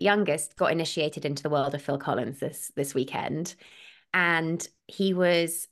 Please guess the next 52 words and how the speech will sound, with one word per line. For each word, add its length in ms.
uh, 400
hearing 400
the 80
drums, 560
and 60
I 40
was 60
like, 160
"Oh 140
my 120
gosh, 520
if 80
you're 100
hearing 240
the 60
drums 380
in 120
the 80
Phil 160
Collins, 560
I've 100
got 80
to 60
show 140
you 180
this 340
marketing 800
piece," 400
you 100
know? 240
And 120
we 80
had 180
so 140
much 220
fun 180
enjoying 440
it, 100
and, 140
like, 180
he's 200
just 300
enraptured 540
with 140
it. 320
Some 140
marketing's 400
brilliant, 540
and 120
there's 120
marketing 680
for 540